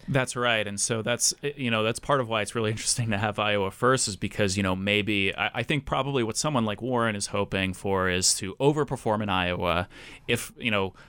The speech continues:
come in a strong second, if not win outright, and then hope that that translates into first tier,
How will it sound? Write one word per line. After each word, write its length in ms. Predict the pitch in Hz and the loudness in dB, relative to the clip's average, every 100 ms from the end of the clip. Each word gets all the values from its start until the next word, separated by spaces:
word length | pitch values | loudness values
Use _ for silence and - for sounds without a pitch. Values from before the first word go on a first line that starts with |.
| - | -8
come 200 | - 139 | -2 0
in 60 | 143 | 0
a 60 | |
strong 360 | - - 117 107 | -2 0 2 2
second, 380 | - 107 104 92 | 0 -2 -2 -4
if 160 | 107 | -2
not 200 | 113 107 104 | 0 0 0
win 140 | 101 | 0
outright, 580 | 95 92 98 98 92 - - - - | 0 0 0 0 0 -6 -18 -20 -6
and 200 | 104 104 | -2 2
then 160 | 101 | 0
hope 320 | 104 - 113 - | 0 0 0 0
that 180 | 104 | -2
that 160 | 104 95 | 0 -2
translates 640 | - 110 104 104 98 92 - | -2 0 0 2 0 0 -2
into 680 | 107 101 - 107 98 92 - - - | 0 0 2 2 2 0 -4 -20 -20
first 560 | - - 120 110 - - | -12 -2 2 2 2 -4
tier, 380 | - 98 92 | -2 -2 -2